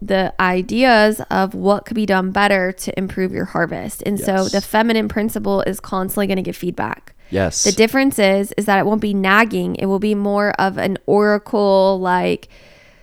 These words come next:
Speaker 2: Yes.
Speaker 1: divine, like, inspired message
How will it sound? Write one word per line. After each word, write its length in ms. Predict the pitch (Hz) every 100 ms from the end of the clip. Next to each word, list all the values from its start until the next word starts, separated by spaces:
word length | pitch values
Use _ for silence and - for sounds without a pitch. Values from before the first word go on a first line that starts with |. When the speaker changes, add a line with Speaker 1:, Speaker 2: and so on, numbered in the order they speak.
| -
Speaker 2:
Yes. 240 | 87 - 220
Speaker 1:
divine, 880 | 196 196 202 208 214 214 214 208 208 202
like, 360 | 190 180 - - - - - - - _ - -
inspired 1120 | 226 240 - - 202 196 202 220 247 285 294 -
message 800 | 285 320 - 330 339 349 -